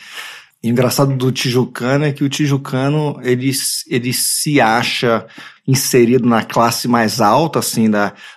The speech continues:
da sociedade. Ele se acha que ele é um, é um, é uma pessoa da Barra da Tijuca,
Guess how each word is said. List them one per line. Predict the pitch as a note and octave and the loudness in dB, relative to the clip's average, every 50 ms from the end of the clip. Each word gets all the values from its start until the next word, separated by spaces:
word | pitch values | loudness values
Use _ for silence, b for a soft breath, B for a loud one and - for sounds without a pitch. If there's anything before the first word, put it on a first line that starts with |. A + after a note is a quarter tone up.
| _ - | _ -4
da | A2+ G#2+ G#2 | -2 -2 -2
sociedade. | - - B2+ A2 - A#2+ A2 A2 B2 B2+ | -2 -2 -2 0 0 0 2 2 2 2
Ele | B2+ A#2+ | 0 -2
se | - - B2+ | 0 2 2
acha | A#2+ B2 B2 - | 2 2 2 -2
que | C3 - | 0 0
ele | C#3 A#2 A2+ | 2 2 2
é | |
um, | A2+ A#2 A2 - - | 2 0 -2 -2 -2
é | A2+ | -2
um, | A2 G2 - G#2+ A2 - A#2 - - | -2 -2 -2 -2 -2 -2 -4 -6 -6
é | G#2 G2 - - A2 F#2+ | -8 -8 -6 -6 -6 -4
uma | G2 A2+ A2+ A2+ A2 G#2+ | -4 -4 -2 -2 -2 -2
pessoa | G#2 - A2 - - A2 | -2 -2 -2 -2 0 2
da | G#2+ G2+ | 2 2
Barra | F2+ G#2 A2+ B2 A#2+ A#2+ | 4 4 4 4 4 2
da | A2+ A2 | 0 0
Tijuca, | G#2+ - - - - B2 D#3+ F#3 F3 D#3 C#3+ C3+ - C3+ A#2+ A2+ | -2 -4 -6 -2 2 6 8 8 8 8 6 6 4 0 0 0